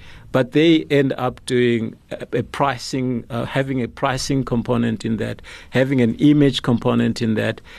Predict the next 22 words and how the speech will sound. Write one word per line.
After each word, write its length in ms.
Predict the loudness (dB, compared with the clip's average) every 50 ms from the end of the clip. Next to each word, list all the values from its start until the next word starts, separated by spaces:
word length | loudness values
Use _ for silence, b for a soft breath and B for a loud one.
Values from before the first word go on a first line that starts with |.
| B B
having 340 | -2 0 0 2 2 2 2 2
a 60 | 0
product 500 | 0 0 0 2 4 2 2 0 0 -2
and 100 | -2 -2
a 60 | -2
concept 600 | -2 0 0 0 2 0 -2 -4 -6 -8 -12 -2
testing 440 | 2 2 2 2 0 -2 -2 -2 -2
component 560 | -2 -2 -2 0 0 0 0 0 -2 -4 -4
in 120 | -4 -4 -4
that, 180 | -6 -8 -8 B B B B B B
having 420 | B 0 0 2 4 4 4 4 4
a 60 | 2
segmentation 880 | 0 2 2 2 2 2 0 0 0 2 4 4 2 2 0 -2 -2 -2
component 600 | -2 -2 -4 -2 0 0 0 0 -2 -4 -6 -6
in 120 | -8 -6
that. 220 | -6 -8 -8 -10 -12 B B B B B
It's 120 | B -4
very 220 | 0 2 2 4 2
important 480 | 2 2 2 2 2 2 0 -2 -2
that 220 | -2 -2 -4 -2 -2
when 240 | -2 0 0 2 2
they 360 | 4 4 6 6 4 4 2